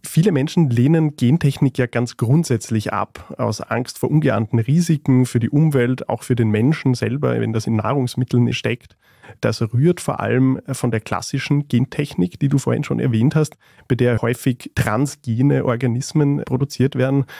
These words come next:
also wo artfremde Gene in einen Organismus eingeführt werden, um eben Eigenschaften zu verbessern, zum Beispiel in Pflanzen. Mit der Geneditierung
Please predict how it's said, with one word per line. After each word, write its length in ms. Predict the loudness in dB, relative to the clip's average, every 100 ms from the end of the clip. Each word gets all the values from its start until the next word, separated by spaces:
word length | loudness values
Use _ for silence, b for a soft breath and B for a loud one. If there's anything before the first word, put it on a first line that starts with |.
| B
also 440 | -4 -2 0 0 0
wo 100 | -4
artfremde 760 | -2 -4 -6 -2 2 2 2 -2
Gene 640 | -2 2 4 4 2 0
in 300 | 2 4 4
einen 320 | 2 0 0
Organismus 520 | 0 -2 -4 -2 -4 -2
eingeführt 640 | -2 -2 -2 0 0 0
werden, 300 | -2 -2 -2
um 400 | 0 2 2 0 _
eben 240 | -2 0 0
Eigenschaften 600 | 0 -2 -4 -6 -6 -10
zu 120 | -6
verbessern, 520 | -6 -6 -8 -8 -8
zum 120 | -6
Beispiel 280 | -6 -4 -4
in 120 | -6
Pflanzen. 540 | -4 -4 -4 -8 -12 -12 _ _ _ -2
Mit 140 | 0
der 80 | 0
Geneditierung 1160 | -2 0 0 2 -2 -4 -4 2 2 4 0